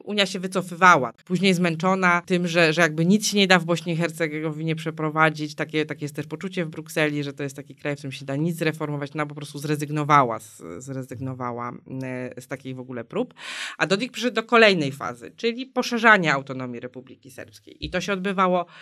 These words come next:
raz taką metodą faktów dokonanych, czyli na przykład władze Republiki Serbskiej, e, ustanowiły przedstawicielstwo w Waszyngtonie, co jakby też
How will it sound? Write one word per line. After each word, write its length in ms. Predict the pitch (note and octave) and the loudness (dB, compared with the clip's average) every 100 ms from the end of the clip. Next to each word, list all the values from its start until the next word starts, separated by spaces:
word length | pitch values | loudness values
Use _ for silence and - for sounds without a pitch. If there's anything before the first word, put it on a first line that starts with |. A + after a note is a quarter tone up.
| - - - | -20 -20 -4
raz 460 | G3 G3+ G3 - - - - _ | 4 6 4 -2 -20 -20 -20 _
taką 240 | E3 E3+ | -6 0
metodą 360 | F3 E3+ F#3+ F3 | 2 2 0 0
faktów 360 | E3+ F3 F3 D#3 | 2 0 -2 -6
dokonanych, 880 | D3+ D3+ C3+ A2+ A2+ C3 F3+ - - B2 | -4 -2 -4 -4 -6 -6 -6 -10 -14 -14
czyli 220 | - E3+ | -8 -4
na 120 | E3 D#3+ | -2 -2
przykład 680 | D#3+ D3+ - D3 D3 D3 D3 - - | -4 -10 -4 2 4 2 -2 -16 -6
władze 240 | D3 D#3 | -4 -2
Republiki 540 | D3+ D#3 D3+ D3+ D3+ D3 | -2 -4 -6 -8 -8 -6
Serbskiej, 920 | D#3 D3+ C#3+ - C#3+ C#3+ C#3+ C#3 - | -4 -4 -8 -8 -2 -2 -2 -4 -6
e, 640 | C#3 C3+ C3+ C3 C3 C3 B2+ - - | -6 -4 -4 -4 -4 -4 -8 -14 -18
ustanowiły 600 | - D#3+ D#3 C#3+ D3+ D3+ | -10 -2 -2 0 0 -2
przedstawicielstwo 720 | D#3 D3+ D3+ C#3+ D3+ C#3 - | -4 -6 -6 -4 -2 -4 -4
w 20 | |
Waszyngtonie, 920 | C#3+ D3+ E3+ E3 G#3+ G3+ G3 F3+ F3 E3+ _ - | -4 -2 -2 -2 4 4 4 2 2 -2 _ -8
co 100 | E3 | 0
jakby 240 | D#3+ D#3 | 2 2
też 200 | D#3 E3 | 0 -2